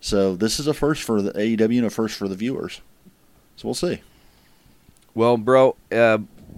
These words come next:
Speaker 2: you know, we still have a whole other thing that happened Wednesday with two N X Ts.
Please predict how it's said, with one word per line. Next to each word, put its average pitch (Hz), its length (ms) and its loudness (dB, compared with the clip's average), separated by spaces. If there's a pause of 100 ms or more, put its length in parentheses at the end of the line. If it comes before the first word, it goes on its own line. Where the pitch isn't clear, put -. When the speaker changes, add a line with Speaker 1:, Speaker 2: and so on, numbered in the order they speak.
(200)
Speaker 2:
you 113 140 -4
know, 110 300 0 (100)
we 101 180 -6
still 139 340 0
have 127 400 0
a 101 120 0
whole 120 460 0 (120)
other 113 440 2 (380)
thing 120 280 -6
that 107 120 -6
happened 104 380 -6
Wednesday 101 520 -4
with 90 280 -6 (720)
two 151 460 -2
N 131 180 0
X 123 300 -2
Ts. 101 720 -10